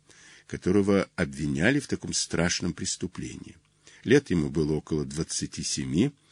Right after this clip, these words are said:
светло-русые волосы, славное лицо с мягкими, будто смазанными чертами, ни усов, ни бороды, испуганные голубые глаза, слабый детский рот.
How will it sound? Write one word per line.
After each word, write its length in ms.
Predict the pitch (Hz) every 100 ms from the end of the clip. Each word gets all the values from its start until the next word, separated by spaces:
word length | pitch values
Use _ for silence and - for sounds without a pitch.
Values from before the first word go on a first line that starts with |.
| - - -
светло-русые 880 | - 95 110 87 78 73 - 71 65
волосы, 600 | 78 113 139 - 135 127 _ - -
славное 560 | - 82 131 147 98
лицо 600 | 64 65 - - 80 82
с 160 | 120 -
мягкими, 560 | 78 98 110 - 117 95
будто 420 | 82 87 - 85
смазанными 680 | - 87 90 85 85 80 82
чертами, 720 | - 78 - 87 85 80 - _ - - -
ни 140 | 98 117
усов, 540 | 98 - 92 120 -
ни 100 | 101
бороды, 580 | 85 76 67 67 98 135 _ - - -
испуганные 680 | - - 143 127 104 90 78
голубые 520 | 85 82 76 85 73
глаза, 600 | 69 76 64 67 90 123 _ _ - - -
слабый 520 | - 92 110 147 117
детский 520 | 80 95 - - 78
рот. 420 | 69 82 104 -